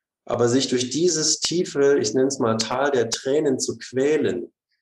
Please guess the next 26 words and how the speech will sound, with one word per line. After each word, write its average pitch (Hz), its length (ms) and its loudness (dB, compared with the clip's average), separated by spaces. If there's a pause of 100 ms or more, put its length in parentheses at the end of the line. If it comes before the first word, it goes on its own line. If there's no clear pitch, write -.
(140)
und 110 320 0
diese 151 300 2
negativen 139 440 2
Rückmeldungen 127 640 0
zu - 160 -4
ertragen, 123 840 -2 (380)
bis 160 200 2
auf 135 220 0
einmal 139 260 2
der 123 140 4
Erste 127 240 2
sagt, 123 340 0
„Oh, 165 180 0
jetzt, - 440 -2
jetzt - 160 -2
spüre 160 240 2
ich 110 100 0
aber 92 220 -2
was.“ - 400 -6 (300)
Und 110 100 0
beim 113 120 4
nächsten 131 300 2
Mal 120 80 2
sind's 127 200 2
vielleicht 123 360 -2
zwei 147 500 -2